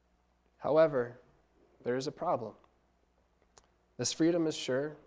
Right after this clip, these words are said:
This freedom is certain, as it's accomplished and it's won by Christ.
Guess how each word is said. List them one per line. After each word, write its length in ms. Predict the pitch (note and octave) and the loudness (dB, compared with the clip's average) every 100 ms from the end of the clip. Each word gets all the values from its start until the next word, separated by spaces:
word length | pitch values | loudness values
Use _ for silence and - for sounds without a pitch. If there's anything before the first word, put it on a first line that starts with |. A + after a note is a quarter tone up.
| - | -14
This 160 | C3+ - | -10 -6
freedom 420 | D#3 D3+ D3 C#3+ - - - - | -2 0 0 -2 -10 -20 -20 -4
is 100 | C3+ | -2
certain, 440 | - D3 B2 A#2 A2+ _ _ _ _ _ - - | 2 2 0 -4 -14 _ _ _ _ _ -14 -2
as 160 | C3+ | 0
it's 140 | C#3+ C3+ | 0 -2
accomplished 600 | - E3 E3 E3 D#3 - | 4 4 6 2 2 -2
and 80 | |
it's 180 | C3+ - | -4 -4
won 360 | C#3 D3+ D3+ C3+ | -2 -2 -2 -2
by 180 | B2 B2+ | -4 -6
Christ. 640 | - B2 A#2 - - | -4 -4 -4 -10 -12